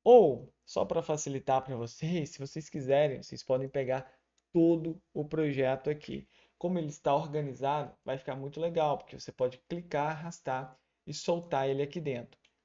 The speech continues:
Claro que ele não vai cair certinho, mas aí você dá um Ctrl T, vai redimensionar o seu projeto, vai colocar mais ou menos aqui na posição que você,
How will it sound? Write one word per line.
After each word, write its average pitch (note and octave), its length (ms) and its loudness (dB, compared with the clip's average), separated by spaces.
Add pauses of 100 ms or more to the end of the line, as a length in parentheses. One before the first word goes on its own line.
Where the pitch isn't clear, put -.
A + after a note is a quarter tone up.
Claro F3+ 320 0
que - 100 -6
ele C#3 120 -2
não C#3+ 140 -2
vai C#3+ 140 2
cair C#3 280 -2
certinho, D3 540 -4
mas G#2 160 -12
aí A#2+ 120 -4
você A#2+ 240 -10
dá B2 120 -4
um A#2+ 100 -8
Ctrl B2 400 -10
T, E3 360 -4 (460)
vai B2 200 -2
redimensionar C#3+ 1300 -4 (260)
o - 40 -20
seu B2 160 -6
projeto, D3+ 640 -2
vai B2 180 -4
colocar C3 720 -4 (220)
mais C3+ 280 -4
ou B2+ 60 -4
menos B2+ 320 -8
aqui A#2 220 -8
na B2+ 120 -8
posição C3 640 -6
que D#3 120 -16
você, B2 500 -8